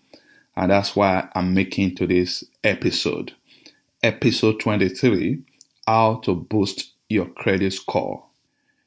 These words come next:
Your credit score is a significant, uh, financial number when it comes to your economic life.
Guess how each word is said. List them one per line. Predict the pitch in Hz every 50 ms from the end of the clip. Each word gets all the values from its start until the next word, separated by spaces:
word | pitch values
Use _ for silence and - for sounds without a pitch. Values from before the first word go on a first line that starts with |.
| _ _
Your | 151 165 185 185 180
credit | - - 214 196 190 190 185
score | 185 - - - 139 131 131
is | 120 - 117 110 -
a | 104
significant, | 101 - - 92 92 104 110 107 - - - - 113 107 107 98 92 - -
uh, | 104 92 92 - -
financial | 92 - - 104 92 95 101 104 101 - - 107 98 92
number | 90 92 92 95 92 87 85 71 69 82 87 101 123 127 117
when | - 95 95
it | 98 95 - _
comes | - - 117 110 110 -
to | - 101 92
your | 92 85 - - -
economic | 113 - - - 113 101 101 98 98 95 95 - -
life. | - 95 92 82 76 73 - - 123 127 - -